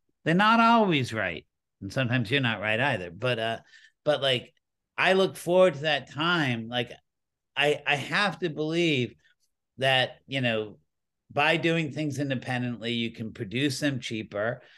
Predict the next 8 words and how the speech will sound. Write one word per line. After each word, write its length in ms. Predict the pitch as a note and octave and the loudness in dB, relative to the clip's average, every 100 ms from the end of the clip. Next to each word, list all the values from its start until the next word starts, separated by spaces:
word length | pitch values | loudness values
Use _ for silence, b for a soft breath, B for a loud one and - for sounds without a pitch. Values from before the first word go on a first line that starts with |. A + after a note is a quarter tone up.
| b b - | b b -2
And 220 | B2+ B2+ | 0 0
when 160 | B2 | 0
you 120 | B2 A#2+ | 0 0
look 320 | B2+ D3 D#3 | 0 0 2
at 220 | D3+ C3 | 0 0
the 160 | C3 B2 | -2 -2
investment, 840 | A#2 A#2+ B2 A#2+ B2 A2+ A2+ - _ | 0 0 0 -2 -6 -6 -6 -10 _
uh, 140 | - | -20